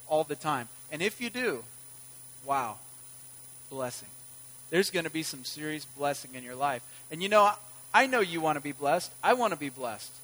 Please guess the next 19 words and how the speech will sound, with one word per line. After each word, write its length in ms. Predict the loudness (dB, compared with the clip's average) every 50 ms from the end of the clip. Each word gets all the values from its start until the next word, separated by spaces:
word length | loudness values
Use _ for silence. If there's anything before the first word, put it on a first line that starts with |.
| -10 -6 -2
I 60 | 2
never 240 | 2 2 2 2 2
wake 240 | 2 2 4 4
up 140 | 2 2 0
in 40 | -2
the 60 | -4
morning 300 | -2 0 0 0 0 0
going, 260 | 2 2 2 2 0 0 0
"I 100 | 0 0
feel 220 | 2 0 2 2
like 180 | 2 2 2 -2
being 220 | -6 -8 -8 -12
cursed 420 | -6 -4 -2 -2 -2 -2 -4 -6
today." 360 | -8 -8 -8 -8 -8 -8 -10 -14 -18 -20 -20 -20 -20 -20 -20 -20 -20 -20 -20 -20 -20 -20 -20 -20 -20 -8
We 180 | -4 4 6 8
all 300 | 8 8 8 6 6 6
wanna 200 | 6 4 4 4
be 160 | 0 -2 -4
blessed, 680 | -2 0 2 4 6 6 6 4 2 -4 -8 -10 -12